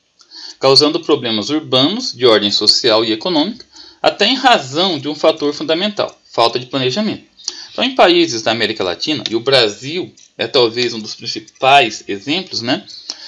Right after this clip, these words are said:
É, a urbanização, ela simplesmente foi ocorrendo, não teve um planejamento. Então, à, à medida que foi surgindo a necessidade, a urbanização foi acontecendo.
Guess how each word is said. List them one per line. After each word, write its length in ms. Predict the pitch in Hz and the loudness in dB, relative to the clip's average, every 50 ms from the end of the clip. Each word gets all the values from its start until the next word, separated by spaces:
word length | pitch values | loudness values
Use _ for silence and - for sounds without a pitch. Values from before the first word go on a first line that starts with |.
| - - - - - | -18 -18 -16 -6 0
É, 220 | - 139 147 151 | 4 4 4 4
a 80 | - - | 6 6
urbanização, 640 | 196 220 220 233 233 233 226 240 226 226 - 247 | 4 4 4 2 -2 2 4 4 2 4 2 -2
ela 100 | 254 254 | -4 -4
simplesmente 420 | - 285 285 - 240 254 247 254 | -6 -8 -8 -8 -8 -8 -8 -6
foi 140 | - - 254 | -6 -6 -6
ocorrendo, 500 | 262 262 - 320 254 247 247 247 202 - | -6 -4 -4 -4 -2 -2 -2 -2 -4 -6
não 240 | - 180 214 233 226 | -6 -6 -6 -6 -6
teve 440 | - - - 254 294 285 - - 180 | -8 -8 -6 -4 -4 -6 -6 -8 -10
um 100 | 180 170 | -10 -8
planejamento. 840 | - - 160 147 143 139 135 135 - 135 123 123 117 110 98 - - - _ _ _ _ _ _ _ _ _ _ _ _ _ _ _ _ _ _ _ _ _ - - - - - - - - - | -4 -2 -2 0 0 -2 -4 -4 -4 -6 -4 -4 -6 -6 -8 -8 -12 -20 _ _ _ _ _ _ _ _ _ _ _ _ _ _ _ _ _ _ _ _ _ -20 -20 -18 -16 -16 -16 -16 -10 -6
Então, 540 | 156 156 156 - 185 214 254 240 151 135 - | -6 -4 0 2 2 2 2 2 0 -4 -2
à, 200 | - - 143 - | 2 2 2 2
à 20 | |
medida 280 | - 196 190 202 254 294 | 2 -2 -4 -4 -4 -4
que 80 | 302 - | -4 -2
foi 120 | - 233 | 0 0
surgindo 480 | 226 - 240 208 320 - 285 320 330 311 | 0 0 0 -2 -2 0 0 0 0 -2
a 40 | |
necessidade, 600 | 214 185 175 - 165 - - 156 175 196 202 - - - | -4 -6 -6 -8 -8 -8 -4 -2 -2 -2 -2 -4 -6 -6
a 60 | - | -4
urbanização 600 | 165 170 160 175 170 170 165 170 160 - - 170 165 | -4 -4 -4 -6 -8 -6 -6 -8 -8 -8 -8 -10 -8
foi 180 | - 175 156 | -6 -4 -4
acontecendo. 560 | 165 165 - 165 165 - - - - - - | -4 -6 -8 -12 -10 -10 -8 -8 -8 -10 -12